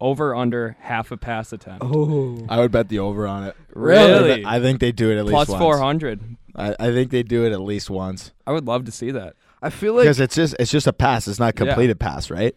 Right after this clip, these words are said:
Speaker 1: Yeah.
Speaker 3: Like, they could get stuffed.
Speaker 1: True.
Speaker 2: I
Speaker 3: I
Speaker 2: feel
Speaker 3: think that was the turning point in that game against the Saints, 'cause that was a
Speaker 1: Hundred percent.
Speaker 3: long, that was a long fourth down. They were on their own, like, thirty-five.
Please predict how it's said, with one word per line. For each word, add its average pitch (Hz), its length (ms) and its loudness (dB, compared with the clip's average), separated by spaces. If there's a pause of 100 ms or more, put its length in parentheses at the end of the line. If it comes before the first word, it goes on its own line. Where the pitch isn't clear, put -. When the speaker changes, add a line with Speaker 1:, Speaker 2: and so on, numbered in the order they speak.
(160)
Speaker 1:
Yeah. 110 220 -12 (100)
Speaker 3:
Like, 113 140 -2
they 110 100 0
could 135 160 0
get 117 200 2
stuffed. 104 520 -6 (380)
Speaker 1:
True. 139 260 -10 (140)
Speaker 2:
I 151 60 -6
Speaker 3:
I 156 40 -4
Speaker 2:
feel 110 100 -2 (100)
Speaker 3:
think 151 120 4
that 143 80 4
was 151 100 0
the 135 120 0
turning 110 320 -2
point 92 240 -8
in 92 80 -6
that 87 160 -10
game 92 240 -12
against 87 200 -14
the 87 80 -18
Saints, 85 360 -14
'cause 107 160 -14
that 110 100 -4
was 151 140 4
a 170 40 6
Speaker 1:
Hundred 127 200 4
percent. 113 140 -4
Speaker 3:
long, 107 340 4
that 104 140 0
was 123 120 4
a 143 60 2
long 107 460 -2
fourth 101 360 -6
down. 98 280 -4
They 95 120 -4
were 127 80 2
on 135 80 0
their 113 120 -2
own, 113 140 -4
like, 92 160 -8 (120)
thirty-five. 87 1120 -8